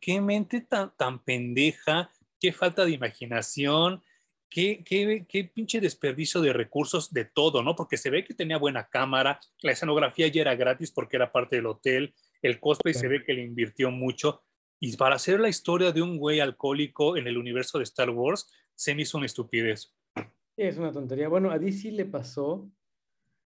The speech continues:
Speaker 2: En algún momento anunciaron así que echaron la casa por la ventana y que era lo que iba a definir el futuro del universo D C.
Speaker 1: Ujú.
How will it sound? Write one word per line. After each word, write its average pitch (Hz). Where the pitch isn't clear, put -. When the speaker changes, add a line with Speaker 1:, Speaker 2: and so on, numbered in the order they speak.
Speaker 2:
En 170
algún 175
momento 208
anunciaron 170
así 151
que -
echaron 156
la 127
casa 156
por 135
la 120
ventana 123
y 127
que 127
era 131
lo 131
que 139
iba 147
a -
definir 131
el 131
futuro 131
del 123
universo 120
D 123
C. 127
Speaker 1:
Ujú. 123